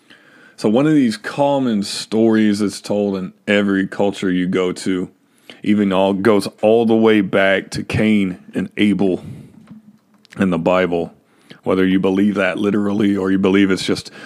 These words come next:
a collection of stories, it doesn't matter, because there's truth in the stories, right? So you have Cain and Abel.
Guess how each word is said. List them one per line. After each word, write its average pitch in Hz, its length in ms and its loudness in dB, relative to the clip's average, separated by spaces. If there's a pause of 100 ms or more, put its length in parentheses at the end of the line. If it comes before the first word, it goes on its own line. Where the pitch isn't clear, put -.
(220)
a 101 100 -2
collection 90 680 -2
of - 80 -8
stories, 92 800 -2 (680)
it 101 120 -8
doesn't 92 320 -4
matter, 104 340 0
because 95 320 0
there's 107 220 -2
truth - 720 0
in 90 160 -6
the 80 80 -12
stories, 95 720 -4
right? 90 240 0
So 104 100 -4
you 101 200 4
have 92 180 -2
Cain 123 240 2
and 107 120 2
Abel. 101 400 2